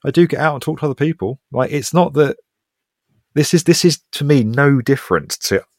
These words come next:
how the world has worked for a very long time.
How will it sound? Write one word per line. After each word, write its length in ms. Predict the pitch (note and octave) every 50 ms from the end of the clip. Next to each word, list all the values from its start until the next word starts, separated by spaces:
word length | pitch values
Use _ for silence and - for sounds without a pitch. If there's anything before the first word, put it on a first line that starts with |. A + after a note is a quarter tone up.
| _ -
how 300 | - - - B2 A#2+ A#2
the 100 | - A2+
world 300 | G2+ A#2 A2+ A2 G2+ F2+
has 100 | F#2 F#2
worked 240 | G#2 G#2 G2+ - -
for 140 | - G2
a 40 | F#2+
very 360 | F2+ F#2+ A2+ A#2+ A#2 A2 G2
long 240 | F#2+ G2 F#2+ F#2 F#2
time. 360 | F2 - B2 G#2+ D#2 - -